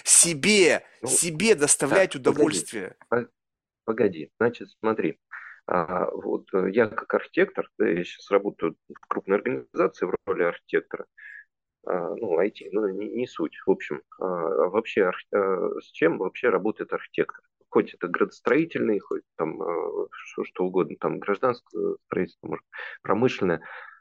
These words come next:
Speaker 2: а, проектирование, там, не знаю, шахты, разрезов, э, это всегда работа с интересами людей.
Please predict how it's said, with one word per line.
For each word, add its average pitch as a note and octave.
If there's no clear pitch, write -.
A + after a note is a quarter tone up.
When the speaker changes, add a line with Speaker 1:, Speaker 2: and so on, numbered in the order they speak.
Speaker 2:
а, F#2
проектирование, F#2
там, E2+
не E2+
знаю, F2
шахты, -
разрезов, F2
э, F2
это A2+
всегда B2
работа G#2
с -
интересами F#2+
людей. E2